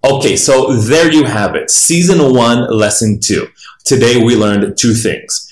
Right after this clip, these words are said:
We learned my personal favorite, shoot the breeze, and we also learned the very important piece of slang, which is a flake. And it shows us two things, one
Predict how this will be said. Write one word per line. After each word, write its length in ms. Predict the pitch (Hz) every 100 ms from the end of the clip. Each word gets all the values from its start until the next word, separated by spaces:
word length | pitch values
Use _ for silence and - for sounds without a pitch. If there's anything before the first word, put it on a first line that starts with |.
| - -
We 140 | 110 113
learned 400 | 113 110 104 110
my 420 | 101 117 165 -
personal 440 | 151 139 127 123 117
favorite, 560 | 101 87 87 113 - - _
shoot 380 | - - 156 143
the 100 | 147
breeze, 720 | 95 87 80 107 113 - - - - -
and 200 | 131 123
we 200 | 139 143
also 360 | 160 175 170
learned 320 | 135 131 127 110
the 200 | 120 110
very 420 | 131 147 151 139
important 680 | 113 117 117 120 123 110
piece 260 | - 113 110
of 100 | 123
slang, 580 | - - 90 80 82 85 _
which 240 | 104 104 92
is 320 | 87 85 - - -
a 100 | -
flake. 600 | - 107 - - - - - - _ _ -
And 140 | 92
it 100 | 98
shows 320 | - 117 104
us 220 | 104 -
two 240 | - 175 160
things, 680 | - 127 113 113 107 - - -
one 600 | 101 120 127 127 123